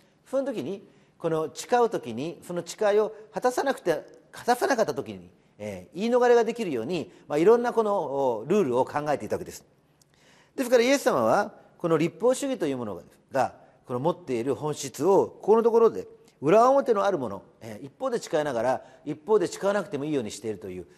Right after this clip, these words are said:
そういったものとして、この、えー、暴露して、そして、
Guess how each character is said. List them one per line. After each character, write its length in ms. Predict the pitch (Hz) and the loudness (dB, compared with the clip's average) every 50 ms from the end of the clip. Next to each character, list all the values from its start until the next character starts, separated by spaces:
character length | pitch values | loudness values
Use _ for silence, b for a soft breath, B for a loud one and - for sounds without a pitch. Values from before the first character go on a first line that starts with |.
| b b | b b
そ 240 | b - - 254 269 | b -2 0 2 2
う 40 | 277 | 2
い 20 | |
っ 40 | 269 | 4
た 100 | 269 254 | 2 4
も 100 | 247 254 | 4 4
の 80 | 254 220 | 2 2
と 100 | 196 165 | 0 -2
し 100 | - - | -4 -2
て、 520 | - 214 214 190 143 123 - - - _ - | 0 2 2 2 2 0 -4 -10 -20 _ -8
こ 100 | - 143 | -4 0
の、 440 | 131 123 117 120 - - - - - _ b b b b b | 0 0 0 -2 -6 -10 -14 -20 -20 _ b b b b b
え 180 | - 104 101 98 | -10 -8 -6 -6
ー、 40 | 90 90 90 92 | -8 -10 -4 -2
暴 120 | - 196 | -2 0
露 180 | 202 180 120 95 | 0 0 -2 -2
し 80 | - | -4
て、 100 | - - - _ _ _ _ _ _ - | -12 -20 -20 _ _ _ _ _ _ -10
そ 100 | 240 247 | -10 -10
し 80 | - | -4
て、 400 | - 240 240 247 - - - - | 0 4 4 4 4 0 -6 -20